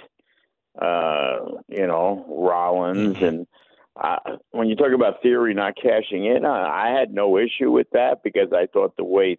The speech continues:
Speaker 1: Theory was presented before when he had the case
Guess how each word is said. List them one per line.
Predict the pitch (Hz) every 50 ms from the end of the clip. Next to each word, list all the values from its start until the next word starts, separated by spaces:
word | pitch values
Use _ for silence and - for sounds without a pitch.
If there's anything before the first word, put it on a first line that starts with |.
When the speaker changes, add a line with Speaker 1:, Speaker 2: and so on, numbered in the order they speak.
| _ -
Speaker 1:
Theory | 107 101 101 101 98 92
was | 92 95 92 - -
presented | - 85 78 80 90 87 95 92 - 90 87 85 85 - _ _ - _ _ _ -
before | 82 90 - - - - 104 - 95 104 113 113 - _ _ _ - - _ _
when | - 92 95 90
he | 80 76 73
had | 80 80 82 85
the | 101 104
case | - - 120 101 120 127 117